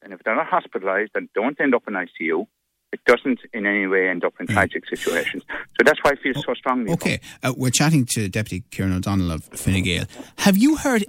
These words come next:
Speaker 2: anything about an impact on supply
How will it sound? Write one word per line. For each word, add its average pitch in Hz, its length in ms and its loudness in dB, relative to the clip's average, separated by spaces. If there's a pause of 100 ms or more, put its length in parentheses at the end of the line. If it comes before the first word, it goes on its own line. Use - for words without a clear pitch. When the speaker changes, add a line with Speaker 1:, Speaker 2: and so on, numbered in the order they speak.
Speaker 2:
anything 175 720 0 (260)
about 110 540 -2 (680)
an 110 200 4
impact 117 600 0
on 104 220 2
supply 113 1000 4